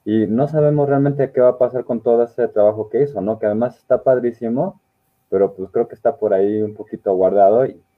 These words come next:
y que parece muy injusto, ¿no? Porque fue un gran trabajo, pero está guardado, ¿no? Se queda sepultado,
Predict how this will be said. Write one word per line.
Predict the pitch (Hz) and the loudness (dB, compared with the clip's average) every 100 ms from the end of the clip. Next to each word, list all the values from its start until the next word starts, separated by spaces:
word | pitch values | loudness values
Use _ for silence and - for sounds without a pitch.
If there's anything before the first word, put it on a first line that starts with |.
| _ _ - | _ _ -10
y | 101 | -4
que | 113 | 0
parece | 120 131 151 | 2 2 2
muy | 156 143 151 | -2 -2 -2
injusto, | 151 143 160 156 - 98 | -2 -2 -6 -4 -4 -2
¿no? | 104 127 | 0 -2
Porque | 107 - 101 95 - | -6 -2 -2 -2 -4
fue | 131 | -2
un | |
gran | 151 147 151 | 0 0 0
trabajo, | 151 135 123 139 147 147 | 0 2 0 0 -2 -2
pero | 107 | -4
está | 110 156 | -4 -6
guardado, | 170 170 160 175 165 101 | -4 -2 -2 0 0 -2
¿no? | 104 147 | -2 -4
Se | 147 117 107 - _ _ _ _ | -2 0 0 -2 _ _ _ _
queda | - 156 - | 0 0 2
sepultado, | 151 - 113 107 120 135 131 160 202 | -2 -2 -4 -2 2 4 4 0 -4